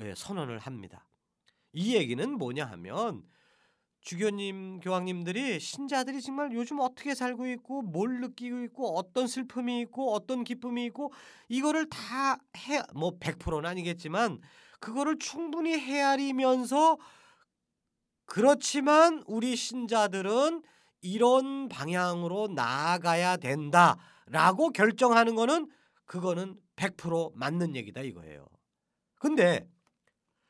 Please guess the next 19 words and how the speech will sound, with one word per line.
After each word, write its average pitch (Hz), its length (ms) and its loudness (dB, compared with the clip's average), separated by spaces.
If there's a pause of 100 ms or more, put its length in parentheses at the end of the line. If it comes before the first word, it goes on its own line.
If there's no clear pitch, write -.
(320)
신자들이 302 580 2
요즘 247 280 0
밥을 - 360 -6
먹고 196 360 -4
사는지, - 640 -14 (760)
애들이 180 460 4
학교를 170 580 -2
가고는 196 520 -4
있는지, 156 640 -6 (920)
부부간에 277 600 4
제대로 240 640 0 (140)
그 190 300 -2 (400)
관계를 233 500 0
맺고 185 460 -2
제대로 196 320 -2
살고는 262 540 -4
있는지 208 600 -4 (580)
이런 311 500 2
내용을 214 480 2